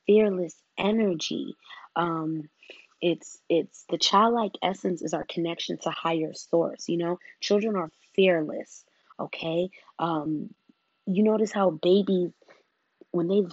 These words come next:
learn to walk, guys, man, they just get up and they'll fall. And they get up again and they giggle and they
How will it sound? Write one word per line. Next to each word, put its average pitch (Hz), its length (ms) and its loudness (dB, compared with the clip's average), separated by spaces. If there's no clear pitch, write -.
learn 208 220 -2
to - 200 -6
walk, 208 380 -2
guys, 220 420 -2
man, 220 380 4
they 226 120 4
just 175 240 -4
get 202 240 0
up 214 400 -2
and 165 300 -8
they'll 180 100 -8
fall. 196 480 -2
And 160 100 -8
they 170 160 -8
get 226 140 6
up 220 160 -2
again 214 300 -2
and 214 120 -4
they - 120 -6
giggle 226 320 6
and - 120 -6
they - 140 -10